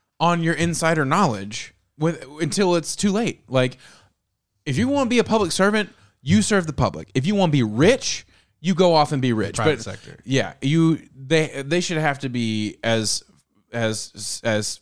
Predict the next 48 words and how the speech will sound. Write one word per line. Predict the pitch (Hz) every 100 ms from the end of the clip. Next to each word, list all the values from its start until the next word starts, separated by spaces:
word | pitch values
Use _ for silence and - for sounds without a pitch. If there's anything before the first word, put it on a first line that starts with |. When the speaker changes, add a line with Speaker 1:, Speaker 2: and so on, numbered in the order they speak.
| _ _ _ _
Speaker 1:
closely | - 196 202 185 165
monitored | 135 143 151 156 156 -
and, | 120 113 110 110 -
and | 107 104 101 101 101
controlled | - 107 - 131 139 139 -
as | 107 107 -
people | - 120
who | 110 110
actually | - 107 - 110
work | 90 98 98 101
in | 87
finance. | - 78 55 - - - _ - -
Speaker 2:
We've | 147 139
Speaker 1:
Like | 120
Speaker 2:
muddled | 113 107
the | 95
line | 90 90 90 98 - _
just | - 107 -
too | - 104
much. | 98 92 -
It's, | 104 - -
it | 139
seems | - 180 135
hard | 127 117 101
to |
think | 101 107
about | 101 95
how | 104
to | 104
get | 101 85
back, | 98 82 - _ _ _ _ _ _ _
'cause | - 107
the | 113
line | 120 131 120
has | 107
just | 110
been | - 98
muddled | 101 98 101 98 -
between | - 101 110 101
the |
private | 95 98 98 98 98
and | 101
public | 101 98 80
sector | 98 98 92
for | 90 101
so | - 98
long | 92 95
now | 95 98 92 98